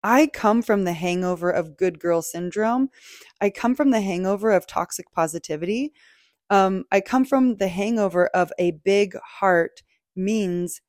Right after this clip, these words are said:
nice all the time. And that's not, that's not true. I'm not nice all the time.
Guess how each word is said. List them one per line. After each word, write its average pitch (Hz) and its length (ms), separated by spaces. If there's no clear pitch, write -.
nice 180 760
all 165 160
the 160 80
time. - 360
And 202 100
that's 196 220
not, 180 200
that's 170 260
not 170 160
true. - 380
I'm 208 240
not 170 240
nice 165 320
all 156 140
the - 80
time. - 340